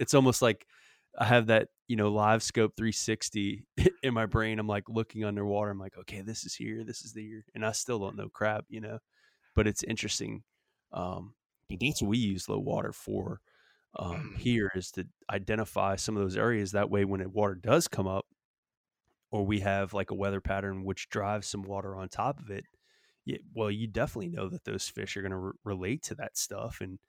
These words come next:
Speaker 1: now you can target that and know what's going on versus somebody else who doesn't put in the legwork or the effort and understand truly what's going on. That's another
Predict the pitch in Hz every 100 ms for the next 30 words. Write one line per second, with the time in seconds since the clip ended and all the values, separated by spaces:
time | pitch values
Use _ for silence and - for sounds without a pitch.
0 | _ _ _ 110 107 113 - 101 - 131
1 | 151 101 98 98 - 104 113 107 101 -
2 | 101 98 131 120 98 104 - - - 110
3 | 98 101 123 117 101 101 - _ _ _
4 | _ _ - 110 104 - 107 98 95 95
5 | 95 92 98 95 - 98 92 - 107 107
6 | 98 98 101 95 - 101 101 104 98 -
7 | 98 98 95 - 101 95 92 - 98 98
8 | 104 - - 92 98 90